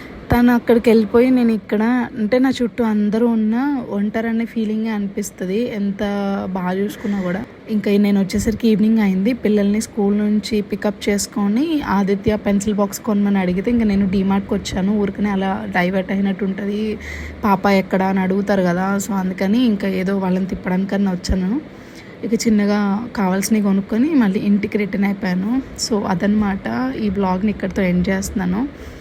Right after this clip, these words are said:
And మన ఛానల్ని ఫస్ట్ టైమ్ చూస్తున్న వాళ్ళైతే సబ్స్క్రైబ్ చేసుకోండి. అలాగే మీ సపోర్ట్ ఎప్పుడు నాకు ఇలాగే ఉంటుందని అనుకుంటున్నాను. అలాగే ఇంకో విషయం,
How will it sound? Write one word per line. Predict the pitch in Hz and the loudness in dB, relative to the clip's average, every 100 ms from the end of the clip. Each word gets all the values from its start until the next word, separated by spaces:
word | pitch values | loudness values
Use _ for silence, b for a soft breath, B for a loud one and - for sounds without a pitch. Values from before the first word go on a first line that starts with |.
| B B B - 196 | B B B -6 0
And | 196 214 262 - | 0 0 -4 -2
మన | 202 196 | 2 2
ఛానల్ని | 202 196 196 | 2 2 0
ఫస్ట్ | 208 196 - | 0 -2 -2
టైమ్ | 208 208 | -2 0
చూస్తున్న | 208 190 208 196 | -2 -2 -2 0
వాళ్ళైతే | 190 190 190 196 240 | 0 -2 -2 -2 -2
సబ్స్క్రైబ్ | 240 196 - 196 190 - | -2 -6 -6 -4 -4 -4
చేసుకోండి. | 208 - - 196 185 226 - 214 | -4 -4 -4 -2 0 0 0 -2
అలాగే | 202 196 185 247 381 - - - | 0 0 0 -2 -2 -8 -14 -8
మీ | 220 | -4
సపోర్ట్ | 196 180 190 185 | -4 -4 -4 -4
ఎప్పుడు | 185 - 196 | -4 -2 -2
నాకు | 214 208 196 | 0 -2 -2
ఇలాగే | 185 190 | -2 0
ఉంటుందని | 202 196 202 190 196 | 0 0 0 0 0
అనుకుంటున్నాను. | 214 185 190 196 196 180 170 208 330 - - - - - - - - - - - - B B - | 2 0 0 -2 0 0 2 2 0 -4 -16 -16 -16 -14 -14 -16 -16 -18 -20 -20 -20 B B -6
అలాగే | 254 220 240 277 | -2 0 0 -2
ఇంకో | 247 247 | 0 0
విషయం, | 240 - 240 262 | -2 -2 -4 -4